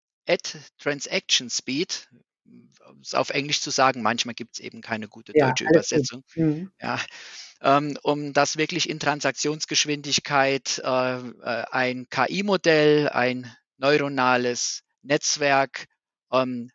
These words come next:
Speaker 1: laufen zu lassen, um beispielsweise Betrugserkennung im Rahmen einer Kreditkartentransaktion zu machen. Und dazu werden wir auch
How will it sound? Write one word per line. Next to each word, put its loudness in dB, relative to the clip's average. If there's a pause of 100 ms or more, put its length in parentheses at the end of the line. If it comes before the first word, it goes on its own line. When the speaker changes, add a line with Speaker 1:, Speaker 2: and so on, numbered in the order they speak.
Speaker 1:
laufen 2
zu 2
lassen, 2 (360)
um -2
beispielsweise 2
Betrugserkennung -4
im -8
Rahmen 0
einer -2
Kreditkartentransaktion -8
zu -20
machen. -20 (560)
Und -6
dazu 0 (300)
werden 0
wir 0
auch -2